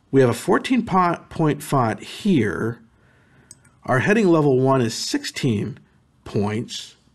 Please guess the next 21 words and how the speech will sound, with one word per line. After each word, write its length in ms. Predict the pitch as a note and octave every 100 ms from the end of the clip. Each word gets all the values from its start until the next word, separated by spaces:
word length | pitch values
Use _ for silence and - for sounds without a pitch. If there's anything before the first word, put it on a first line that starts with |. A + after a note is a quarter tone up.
| _
so 200 | - E3
it's 120 | C3+
slightly 440 | - F3+ F#3 F#3+ F3
bigger 340 | B2 A#2 G#2+
than 220 | G2+ C3
this. 500 | E2+ E2+ B2 - - - _ _ _ _ _ _ - - - _ _ _
And 200 | D3+ D3
our 120 | C#3+
heading 260 | C#3 G3+ G3+
level 280 | E3+ D3+ C#3+
two 320 | - G3+ F#3
is 220 | D3 C3
thirteen 840 | - - - - C4+ C#4 - C3 G#2+
points. 480 | A#2+ G#2 A2 -
Now 200 | C#3 C3+
it's 160 | B2+ -
smaller 680 | - - D3 C#3+ F3 A3 D#3+
than 140 | B2+
our 140 | A2+ A2+
body 440 | - G#2 G2 F2+
text. 680 | - G2 G#2 A2+ - -